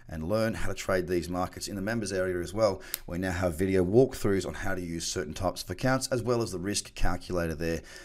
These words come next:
to help you to manage your trade risk going into the market. So have a fantastic day, ladies and gentlemen. I'll speak to you again very soon.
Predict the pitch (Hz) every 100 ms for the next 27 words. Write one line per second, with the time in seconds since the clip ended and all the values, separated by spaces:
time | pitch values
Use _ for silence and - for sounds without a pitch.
0 | - - 90 87 82 80 82 82 82 76
1 | 78 80 76 - - 78 78 82 78 -
2 | - 80 80 80 82 90 104 135 147 107
3 | - - - - - 117 110 113 107 110
4 | - 104 - 107 107 104 107 110 117 180
5 | - - 73 - 76 80 76 117 101 113